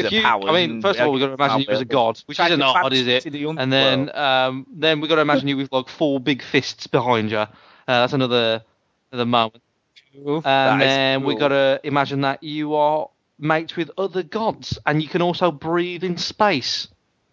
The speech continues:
Speaker 2: But gods can breathe anyway. They don't even need to breathe. They just exist.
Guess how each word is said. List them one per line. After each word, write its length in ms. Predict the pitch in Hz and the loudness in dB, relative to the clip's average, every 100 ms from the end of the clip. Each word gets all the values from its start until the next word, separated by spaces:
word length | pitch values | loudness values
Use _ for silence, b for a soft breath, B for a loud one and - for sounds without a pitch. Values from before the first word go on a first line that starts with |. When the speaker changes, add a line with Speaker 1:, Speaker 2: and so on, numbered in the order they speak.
| _ - | _ -2
Speaker 2:
But 200 | 262 185 | -2 0
gods 280 | 240 269 - | 0 0 -2
can 200 | 196 170 | -6 -2
breathe 300 | 139 156 131 | -2 0 0
anyway. 220 | 143 139 | 0 0
They 80 | 160 | 0
don't 180 | 175 170 | 0 -2
even 340 | 165 151 139 | -6 -6 -6
need 180 | 143 139 | -6 -4
to 100 | 127 | -4
breathe. 380 | 107 117 117 110 | -4 -4 -4 -6
They 80 | |
just 240 | 117 127 - | -6 -2 0
exist. 640 | 101 87 92 98 - - | -2 -4 -8 -8 -8 -12